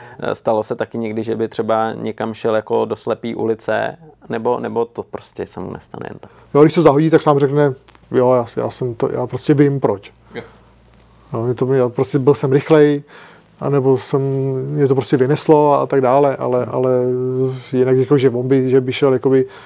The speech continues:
Speaker 2: "Ne, já prostě mám pravdu a za každou cenu",
Speaker 1: Hmm.
Speaker 2: to zase taky jako úplně ne.
Speaker 1: Hmm,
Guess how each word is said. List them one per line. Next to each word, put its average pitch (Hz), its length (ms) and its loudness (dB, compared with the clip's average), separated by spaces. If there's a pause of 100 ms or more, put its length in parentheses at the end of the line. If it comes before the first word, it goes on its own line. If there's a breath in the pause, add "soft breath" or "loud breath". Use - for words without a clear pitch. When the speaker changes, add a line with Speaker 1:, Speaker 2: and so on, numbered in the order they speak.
(140 loud breath)
Speaker 2:
"Ne, 127 120 2
já 135 140 4
prostě - 180 -2
mám 147 80 2
pravdu 135 320 2
a 135 60 4
za 123 100 -2
každou 131 200 0
cenu", 139 320 0 (120)
Speaker 1:
Hmm. 110 200 -10
Speaker 2:
to 131 100 0
zase 123 260 0
taky 117 220 -4
jako 113 200 -4
úplně 120 280 -10
ne. - 80 -12 (440)
Speaker 1:
Hmm, 110 260 -12